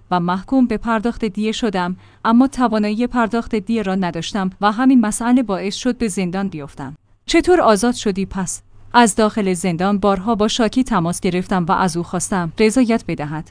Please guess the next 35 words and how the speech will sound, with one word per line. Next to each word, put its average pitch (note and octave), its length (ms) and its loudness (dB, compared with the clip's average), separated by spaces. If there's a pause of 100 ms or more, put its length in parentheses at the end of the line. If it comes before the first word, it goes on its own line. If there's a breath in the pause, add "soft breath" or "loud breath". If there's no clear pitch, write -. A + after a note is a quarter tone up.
(120)
در G#3 160 6
نهایت G#3+ 440 0
هم A3 140 0
قبول F#3+ 320 0
کرد B3 360 0
یک B3 140 2
چک C#4 240 -2
دو A3 160 0
ماهه G3+ 240 0
به F3+ 100 -4
او G3 160 -2
بدهم F3+ 420 -2
و F3+ 60 0
او G#3+ 200 -2
هم G#3+ 140 0
رضایت F#3+ 460 0
بدهد F#3+ 400 -2
از G3+ 140 0
زندان F3+ 420 -2
آزاد F3 340 -2
شوم. C#3 380 -8 (160)
از A#3 140 4
زندان A#3 540 2
آزاد G3+ 300 0
شدم، F3 400 -4 (280 soft breath)
اما A#3+ 260 6
پولی C4 320 2
برای A3 360 0
پرداخت G3+ 460 -2
نداشتم F3+ 520 -2 (220 soft breath)
و A#3 80 4
کاری B3 300 0
هم G#3+ 200 0
گیرم F#3 400 0
نیامد. C#3+ 360 -6